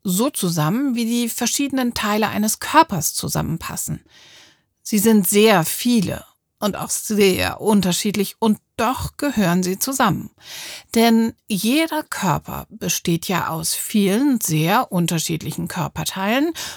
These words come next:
und nicht nur aus einem einzigen. Angenommen, ein Fuß könnte sprechen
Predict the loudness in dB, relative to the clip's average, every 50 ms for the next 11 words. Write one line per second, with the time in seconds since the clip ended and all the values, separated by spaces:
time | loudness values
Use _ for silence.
0 | -8 -2 0 0 2 2 2 0 0 -2 -8 -2 0 2 2 4 2 2 2 0
1 | -2 -2 -4 -4 -4 -4 -4 -2 -2 0 0 0 0 0 -2 -4 -6 -6 -8 -10
2 | -12 _ _ _ _ _ _ _ _ _ _ -20 -20 -16 -16 -16 -16 -18 -20 -20
3 | _ _ -2 2 4 6 6 6 6 6 4 4 4 4 6 6 6 6 6 4
4 | 4 2 2 0 -2 -2 0 0 0 -2 0 0 0 0 0 -2 0 0 0 0
5 | 0 0 -4 -6 -6 -8 -8 -8 -8 -8 -8 -10 -10 -12 -12 -14